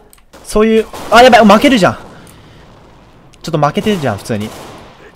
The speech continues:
待て待て待て待て、待てちゃん。じゃ、もっとね、もっとね、コンテナの中に、あ、ちょっと何、バイン、バインホップしてる、バインホップしてる。もっとコンテナの中にみんな来るべきだ。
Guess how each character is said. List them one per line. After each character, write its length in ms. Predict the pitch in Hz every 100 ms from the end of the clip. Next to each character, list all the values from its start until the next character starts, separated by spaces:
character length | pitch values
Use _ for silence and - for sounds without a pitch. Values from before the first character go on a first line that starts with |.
| 294 320 - 254 294 302 277 - - _ - - _ _ _ -
待 100 | 156
て 60 |
待 140 | 151 139
て 80 | 127
待 100 | 113
て 80 |
待 120 | 110 107
て、 60 |
待 140 | 123 123
て 60 |
ち 60 | 98
ゃ 60 |
ん。 60 | - - - - - - - - - - _ _ _ - - - - - - - - - - - - -
じ 60 | 147
ゃ、 40 |
も 120 | 208
っ 40 | -
と 180 | -
ね、 180 | 185 135
も 120 | 165
っ 60 | 277
と 120 | -
ね、 220 | 165 135 123
コ 120 | 233
ン 80 | 254
テ 80 |
ナ 120 | 277 277
の 60 |
中 120 | 277
に、 100 | 208 - -
あ、 80 | 226
ち 20 |
ょ 40 | 208
っ 40 |
と 100 | 208
何、 260 | 202 220 220
バ 160 | 220 214
イ 40 |
ン、 60 | 170
バ 140 | 208
イ 60 | 226
ン 60 |
ホ 60 | 214
ッ 40 |
プ 60 | -
し 140 | 156
て 100 | 123
る、 60 | 113
バ 160 | 147
イ 100 | 185
ン 60 | 190
ホ 80 | 170
ッ 20 |
プ 80 | -
し 40 |
て 80 | -
る。 100 | 104 - - - - - - - - - - -
も 120 | 214
っ 80 | 220
と 80 |
コ 100 | 180 175
ン 40 |
テ 60 | 185
ナ 60 |
の 40 | 180
中 120 | 175
に 80 | 139
み 60 |
ん 40 | 143
な 60 |
来 80 | 135
る 80 | 147
べ 80 | 113
き 60 | 95
だ。 260 | 90 -